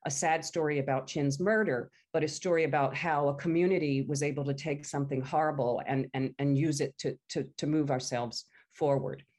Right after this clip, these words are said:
So for me, it was an example of forgotten history and an example of,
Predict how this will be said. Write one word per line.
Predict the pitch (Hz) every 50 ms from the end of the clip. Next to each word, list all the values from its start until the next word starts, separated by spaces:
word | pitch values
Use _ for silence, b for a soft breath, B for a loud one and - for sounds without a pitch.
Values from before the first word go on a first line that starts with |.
| b b b b b b
So | - - 208 190 185
for | 208 202
me, | 208 226 254 277
it | 277 208
was | 196 190 180
an | 170
example | 160 156 139 165 160 160 160 156 170 151
of | 147 139 -
forgotten | - 165 147 147 147 151 - - 247
history | 190 185 156 - - - - 175 180 185 202 214 - _ b b b b b b _ -
and | - 170 156
an | 156 156
example | 147 139 135 143 170 170 165 165 170 180 165 160 165 -
of, | - 151 147 139 139 135 131 127